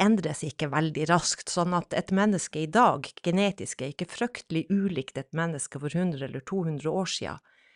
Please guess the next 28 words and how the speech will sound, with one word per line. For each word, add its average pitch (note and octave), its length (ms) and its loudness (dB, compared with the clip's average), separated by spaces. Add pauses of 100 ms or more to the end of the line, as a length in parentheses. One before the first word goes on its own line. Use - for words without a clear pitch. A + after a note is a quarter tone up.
(180)
Men E3 240 2
omgivelsene D#3 960 4
har F3+ 220 4
jo D3+ 180 0
endret F3+ 340 0
seg D3+ 200 -2
radikalt. - 760 -4 (560)
Det G#3+ 160 6
handler A3 320 6
både G#3+ 400 8
om G3 220 6 (100)
at F3 240 0
vi F3+ 160 2
lever E3+ 400 4
mer E3 240 4 (160)
inaktive E3+ 720 2
liv, A3 320 -2 (640)
det G3+ 160 0
handler A3 320 6
om F3+ 160 2
at - 100 -8
vi D#3 140 -2
spiser - 640 -2
annerledes A#3 640 6
mat A#3 260 4
enn A3 140 2
før, D4+ 320 0 (640)
og A#3+ 380 6